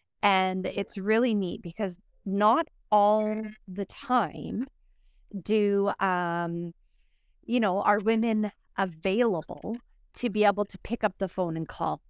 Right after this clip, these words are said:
Lots of times, you know, their abusers don't give them,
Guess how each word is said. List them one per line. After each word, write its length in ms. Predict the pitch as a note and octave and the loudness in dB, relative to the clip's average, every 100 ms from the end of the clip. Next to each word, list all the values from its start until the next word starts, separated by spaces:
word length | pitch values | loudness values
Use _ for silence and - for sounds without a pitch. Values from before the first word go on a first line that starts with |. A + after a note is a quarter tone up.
| _ | _
Lots 340 | G3+ A#3+ - D4+ | 4 4 4 -2
of 80 | |
times, 600 | - A3+ G#3 G3 G3+ G3 | 0 0 0 0 -2 -2
you 120 | G3+ F3+ | -2 -2
know, 160 | F3 | 0
their 160 | F3 F#3 | 0 -2
abusers 640 | E3+ F#3+ F#3+ F3+ F#3 - _ - | 0 -2 0 -2 -4 -8 _ -2
don't 360 | F#3+ F#3+ F#3 - | 0 -2 -8 -2
give 320 | F#3+ F3+ D#3+ | 0 0 -4
them, 320 | D#3+ - - | -4 -4 -12